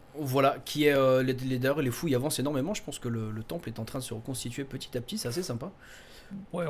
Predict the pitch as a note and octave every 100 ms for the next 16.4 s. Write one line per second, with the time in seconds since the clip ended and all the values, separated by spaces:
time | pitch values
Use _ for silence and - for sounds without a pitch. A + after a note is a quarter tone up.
0 | C3 E3+ F3+ E3+ C#3 C3+ D3+ D3+ D#3+ D#3+
1 | C#3+ C3 D3+ D3+ D#3 D#3 D3 D#3+ E3 A#3
2 | - A#3+ C4 G3+ E3+ E3+ D3 C3 D3 C#3
3 | B2+ B2 B2 C3 B2+ - A#2+ C#3 C#3+ A#2+
4 | A#2 A2 A2+ A2+ G3+ A3+ - - D3 D3
5 | D3 D3 D3+ D3+ D3+ D3+ D#3+ E3 F3 E3
6 | F3 F3+ F3+ F#3+ F3 D3+ C#3+ - D3+ -
7 | - - - G3 F#3+ F#3 F3+ G3 A#3 -
8 | - E3+ - F3 G#3 - _ - - A#2+
9 | G3+ - D3 C#3+ C#3 C#3+ C#3 C#3 C3+ C3+
10 | C3 C3+ C3 - - F#3+ E3 E3+ F3 F3
11 | D#3 D3+ - - - D#3+ E3 E3+ A#3+ G3
12 | G3 A3+ - F3+ E3+ E3 D#3 D3+ F3+ E3
13 | E3 D3 D#3 F#3+ A3 E3+ C#3 D3 C#3 D#3
14 | C#3+ B2+ B2+ C#3+ C#3 A3 - - D#3 D3+
15 | D3+ D3 C#3+ - - - F3 F3 F3+ D#3+
16 | D3 D3 D3 C#3+